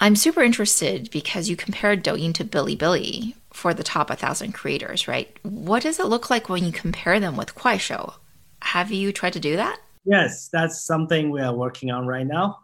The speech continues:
Speaker 2: <laughs>
Speaker 1: Okay.
Speaker 2: There are actually four platforms we pay attention to a lot. There's Billy, there's Douyin, there's Kuaishou, and there's another video platform called Xigua, Watermelon Video, also under ByteDance Group.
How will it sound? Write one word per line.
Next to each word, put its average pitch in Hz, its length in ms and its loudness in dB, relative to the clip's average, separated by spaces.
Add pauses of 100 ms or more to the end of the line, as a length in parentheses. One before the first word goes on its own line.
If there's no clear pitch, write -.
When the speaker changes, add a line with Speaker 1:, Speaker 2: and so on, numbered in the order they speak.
Speaker 2:
<laughs> - 140 -8
Speaker 1:
Okay. 214 960 6 (280)
Speaker 2:
There 185 120 6
are 240 120 10
actually 220 400 2 (100)
four 226 300 6
platforms 107 680 -2
we 107 560 -2 (400)
pay 113 100 4
attention 101 500 2
to 98 200 -2 (180)
a 104 40 -2
lot. 92 360 -2
There's 131 200 4
Billy, 170 380 4
there's 104 240 -4
Douyin, 131 500 -2
there's 113 220 -2
Kuaishou, 117 500 0 (360)
and 123 120 -2
there's 135 200 2
another 160 480 4
video 113 340 -2
platform 110 400 -8
called 104 240 -8
Xigua, 131 600 -2 (100)
Watermelon 123 720 -2
Video, 101 520 -10 (340)
also 127 320 -2
under 110 640 0
ByteDance 117 560 -2
Group. - 280 -14